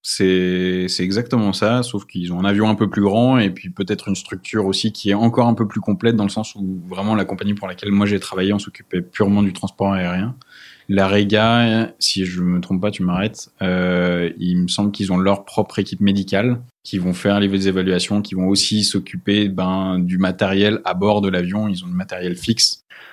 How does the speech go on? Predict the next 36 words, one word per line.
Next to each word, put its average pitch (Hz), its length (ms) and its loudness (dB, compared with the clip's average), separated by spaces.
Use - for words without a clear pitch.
donc 92 180 -2
ils 92 80 2
ont 92 40 2
leur 90 140 0
propre 101 240 -2
équipe 98 420 -6
médicale 95 440 2
et 95 40 2
leur 87 180 -2
propre - 260 -2
matériel, 90 460 0
alors 90 120 -6
que - 120 -8
nous, 101 80 4
on 104 80 4
était 87 160 0
vraiment 92 260 0
purement 98 420 0
un 92 80 0
avion. 104 360 -2
Le 95 120 0
seul 104 140 2
matériel 98 340 2
qu'on 98 120 -6
avait 90 140 -2
à 87 80 -2
bord, 104 260 0
c'était 98 340 0
une 104 180 2
civière, 104 720 2
éventuellement 98 600 0
avec 95 200 -2
l'oxygène 95 540 0
et 98 60 -2
le, 90 260 -2
l'électricité. 92 760 -4